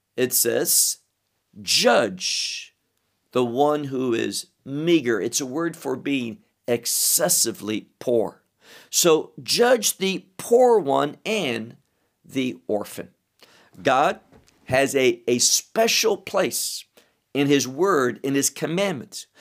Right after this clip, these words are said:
concerning the orphan, concerning the poor. We know concerning widows as well, but here it simply says, "Judge the one who is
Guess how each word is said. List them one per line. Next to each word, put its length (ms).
concerning 760
the 200
orphan, 600
concerning 760
the 140
poor. 580
We 180
know 320
concerning 800
widows 580
as 240
well, 520
but 300
here 160
it 100
simply 380
says, 540
"Judge 580
the 280
one 500
who 200
is 240